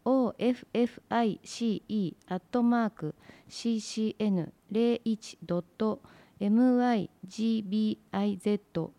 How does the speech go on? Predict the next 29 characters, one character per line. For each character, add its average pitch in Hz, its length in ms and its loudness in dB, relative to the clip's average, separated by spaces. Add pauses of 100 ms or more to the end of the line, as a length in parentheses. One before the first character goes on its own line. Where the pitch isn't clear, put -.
(140)
ド 180 120 -2
ッ 175 60 -6 (120)
ト 208 240 -2 (220)
シ 226 340 0
ー 220 80 4
オ 220 260 2
ー 202 60 0
エ 196 80 2
ム。 165 180 0 (1200)
三、 254 440 0 (500)
メ 220 140 2
モ 269 160 6
リ 294 160 4
ア 294 100 4
ル 277 160 4
要 262 220 4
項。 151 360 -6 (720)
市 - 200 -6
民 302 260 6
葬、 180 400 0
福 - 200 -2
祉 - 200 -4
葬、 160 400 -2
家 208 160 -4
族 254 240 -2
葬、 175 380 -4
一 180 100 -6 (100)
般 285 200 2
葬、 - 320 -6